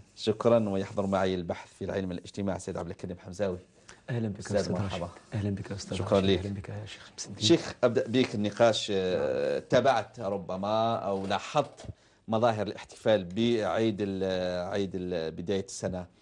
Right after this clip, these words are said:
Speaker 1: الهجرية في شوارع، أمور باهتة باردة، لم نلحظ مظاهر احتفال، آه، عكس بعض ال-، الاحتفالات شيخ شمس الدين فيما يتعلق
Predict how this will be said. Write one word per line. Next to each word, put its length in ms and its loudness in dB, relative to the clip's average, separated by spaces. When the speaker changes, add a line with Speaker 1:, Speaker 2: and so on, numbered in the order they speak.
Speaker 1:
الهجرية 800 0
في 220 -6
شوارع، 640 2
أمور 240 -2
باهتة 640 0
باردة، 720 2
لم 200 -2
نلحظ 420 -6
مظاهر 420 0
احتفال، 460 0
آه، 60 -2
عكس 540 -2
بعض 380 0
ال-، 180 0
الاحتفالات 920 -2
شيخ 240 -8
شمس 260 -10
الدين 340 0
فيما 220 0
يتعلق 500 0